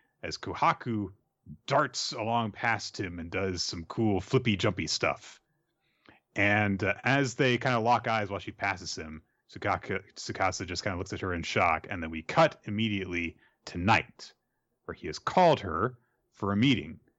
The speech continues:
And Kohaku's like, "Hey, what do you wanna talk about?" But before she can get that out, he turns and attacks her, ha!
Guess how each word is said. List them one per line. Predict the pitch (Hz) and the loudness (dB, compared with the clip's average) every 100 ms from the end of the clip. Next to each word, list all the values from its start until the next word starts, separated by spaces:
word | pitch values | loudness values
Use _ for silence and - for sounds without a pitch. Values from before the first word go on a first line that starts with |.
| _ _ _ _ - | _ _ _ _ -16
And | 101 | -6
Kohaku's | 107 107 120 | -4 -2 -4
like, | 117 | -2
"Hey, | 165 | 0
what | 151 | 0
do | |
you | 147 | 0
wanna | 143 139 | 0 0
talk | 156 139 | 0 0
about?" | 80 73 - _ _ _ _ | -6 -10 -12 _ _ _ _
But | 92 85 | -6 -6
before | 98 120 | -2 -2
she | - | -2
can | 98 | -6
get | 92 87 | -6 -2
that | 98 | 2
out, | 143 135 120 - _ _ _ | 4 4 2 -4 _ _ _
he | - | -12
turns | - 143 180 185 | -2 4 6 6
and | 202 | 6
attacks | 208 233 262 - | 6 4 4 2
her, | 180 117 | 2 2
ha! | 82 262 269 190 131 104 | 4 4 6 4 4 2